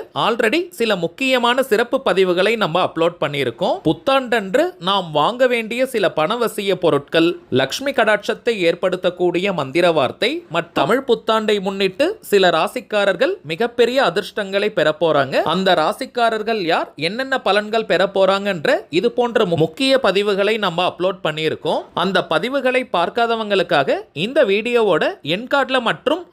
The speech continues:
ஐ பட்டன்ல நான் லிங்க் கொடுக்குறேங்க. மேலும் நம்ம டிவைன் ரூட் சேனல்ல லேட்டஸ்ட் வீடியோஸை நீங்க செக் பண்ணி பார்த்தீங்கனாலே அந்த பதிவுகள் அவைலபிளாக இருக்கும். தேவைப்படுறவங்க நீங்க செக் பண்ணி பார்க்கலாம். சரிங்க, இப்ப நம்ம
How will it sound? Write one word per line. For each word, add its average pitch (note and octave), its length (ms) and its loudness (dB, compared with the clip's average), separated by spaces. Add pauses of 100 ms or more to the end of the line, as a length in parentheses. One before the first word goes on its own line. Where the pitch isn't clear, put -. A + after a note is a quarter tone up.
(120)
ஐ - 20 2 (140)
பட்டன்ல A3 480 0
நான் D3+ 180 0
லிங்க் F3 300 -4
கொடுக்குறேங்க. D3 480 -2 (320)
மேலும் A#3 320 2 (160)
நம்ம G#3 240 0
டிவைன் B3+ 400 0
ரூட் C#4 220 -4
சேனல்ல G3+ 360 2 (240)
லேட்டஸ்ட் B3 420 0 (100)
வீடியோஸை G#3 460 0
நீங்க F#3+ 220 0
செக் - 220 -4
பண்ணி A#3+ 160 0 (120)
பார்த்தீங்கனாலே G3+ 640 0 (160)
அந்த F#3+ 100 -2 (140)
பதிவுகள் F#3+ 440 2 (160)
அவைலபிளாக G3+ 580 0 (160)
இருக்கும். C4+ 320 -2 (200)
தேவைப்படுறவங்க A3+ 640 2 (200)
நீங்க G#3+ 240 0
செக் - 200 -2
பண்ணி F3+ 160 -2 (120)
பார்க்கலாம். B2 500 0
சரிங்க, D3 300 2 (360)
இப்ப F3+ 220 0
நம்ம B3+ 140 -2